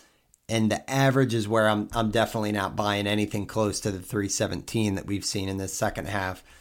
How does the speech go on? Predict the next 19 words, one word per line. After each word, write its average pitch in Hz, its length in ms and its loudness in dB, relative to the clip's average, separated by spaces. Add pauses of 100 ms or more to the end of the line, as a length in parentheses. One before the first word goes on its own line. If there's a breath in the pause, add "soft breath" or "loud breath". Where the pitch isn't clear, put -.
(400 soft breath)
I 110 80 -4
think 135 280 0
it's - 260 -4 (720)
honestly 135 540 4
even, 117 420 2
even 120 260 2
under 110 340 2
the, 104 440 2
the 107 200 0
two 110 280 0
sixty 101 720 -4 (380 soft breath)
that 101 280 -2
he's 104 600 -4
put 113 160 0
up 104 180 0
on 98 80 -4
the 95 100 -4
season 107 460 -2
line. 92 380 -6